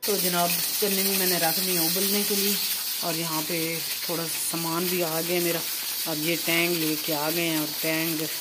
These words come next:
अब बनाना पड़ेगा, लेके आए हैं। तो वैसे मुझे ये चीज़ें पसंद नहीं हैं, मैं कहती हूँ लीमू हो या जाम शीरी मुझे बहुत पसंद है। चलें,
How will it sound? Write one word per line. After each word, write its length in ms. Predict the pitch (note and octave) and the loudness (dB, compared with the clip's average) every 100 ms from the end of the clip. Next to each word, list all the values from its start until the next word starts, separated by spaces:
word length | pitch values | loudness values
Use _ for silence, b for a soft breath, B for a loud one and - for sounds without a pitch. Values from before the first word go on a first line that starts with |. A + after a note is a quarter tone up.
| - - - - | -6 -6 -6 -6
अब 160 | F3 D#3+ | -4 -2
बनाना 320 | D#3+ E3 F#3 | -2 0 -2
पड़ेगा, 300 | F3+ E3+ E3 | 0 0 0
लेके 300 | D#3 D#3 - | 0 0 -2
आए 120 | D3+ | -2
हैं। 140 | D#3+ D#3 | -2 -2
तो 100 | D#3 | -2
वैसे 280 | D#3 - D#3+ D#3+ D#3+ - | -4 -2 -2 -4 -4 -4
मुझे 220 | A3 G3 | -2 0
ये 180 | F#3+ F3+ | 0 0
चीज़ें 280 | F3 F3+ F#3 | 0 -2 -2
पसंद 380 | F3 - E3 E3+ | -2 -2 -2 -2
नहीं 140 | F#3 | -2
हैं, 60 | F#3+ | 0
मैं 140 | E3 D3+ | 0 -2
कहती 260 | D#3+ D#3+ | -2 -2
हूँ 80 | F3+ - - - - - - - | -2 -2 -4 -6 -6 -6 -4 -2
लीमू 360 | F3+ F#3+ G3+ G3 | 2 2 2 2
हो 160 | F3+ F3 | 2 4
या 220 | E3+ D#3 | 2 2
जाम 240 | D#3+ D#3+ D#3+ | 0 0 0
शीरी 280 | - F#3 F3 | -2 0 0
मुझे 200 | D#3 D3+ | 0 -2
बहुत 200 | D3+ D3 | -2 -4
पसंद 400 | - - D3+ D3+ | -4 -4 -4 -4
है। 60 | D3 | -4
चलें, 260 | F3 F3 | -2 -2